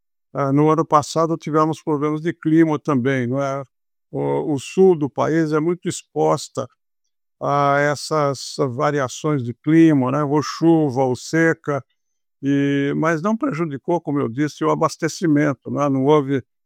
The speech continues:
em nenhum momento problema com o abastecimento, o fornecimento do trigo para o mercado nacional.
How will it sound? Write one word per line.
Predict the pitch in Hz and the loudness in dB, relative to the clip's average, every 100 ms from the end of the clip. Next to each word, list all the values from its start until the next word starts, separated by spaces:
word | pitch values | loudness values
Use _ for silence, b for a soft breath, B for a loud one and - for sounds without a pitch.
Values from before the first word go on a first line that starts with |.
| _ - | _ -4
em | 135 | 0
nenhum | 135 147 170 | 2 4 4
momento | 160 127 139 160 - 123 | 2 2 0 -2 -4 -8
problema | 147 139 117 135 151 139 | -4 -2 0 0 0 -2
com | 147 | -2
o | |
abastecimento, | 143 143 - 156 - 147 131 143 147 - 143 - _ _ _ | -2 -2 -4 -6 -4 -2 0 -2 -4 -4 -6 -6 _ _ _
o | - | -12
fornecimento | - 147 127 139 - 139 143 147 - 143 - _ _ _ - | -4 -2 -2 -4 -2 -2 -2 -4 -4 -6 -6 _ _ _ -20
do | 117 151 147 | 0 2 2
trigo | - 151 151 147 147 - | 2 2 4 2 -2 0
para | 151 151 151 | 2 4 4
o | |
mercado | 143 143 123 - 143 143 139 139 | 0 -2 -4 -2 -2 0 -2 -2
nacional. | 139 - 151 143 113 | -4 -4 -4 -2 -4